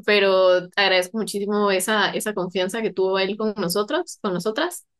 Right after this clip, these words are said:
Y definitivamente a mí me dejó huella de qué tipo de mentora y qué tipo de profesora quiero llegar a ser yo en su momento.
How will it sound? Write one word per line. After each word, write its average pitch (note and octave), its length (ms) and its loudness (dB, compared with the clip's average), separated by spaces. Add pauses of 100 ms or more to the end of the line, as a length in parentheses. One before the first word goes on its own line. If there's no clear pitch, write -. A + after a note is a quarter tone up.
(600)
Y G#3 320 2
definitivamente G#3 800 2
a G#3+ 80 2
mí G3+ 320 0
me G#3+ 120 0
dejó F#3+ 360 0
huella A3 280 0
de F3+ 240 -2
qué F#3+ 120 -4
tipo G3 280 -4
de G3+ 60 0
mentora F#3+ 560 0
y F3 120 -2
qué F3+ 140 -4
tipo F#3+ 400 -4
de F3 320 2
profesora F3+ 480 -2
quiero F#3+ 180 -2
llegar E3+ 220 0
a F3 60 0
ser F#3 220 -2
yo F3+ 120 0
en F3+ 120 0
su F#3+ 160 -6
momento. G#3 580 -2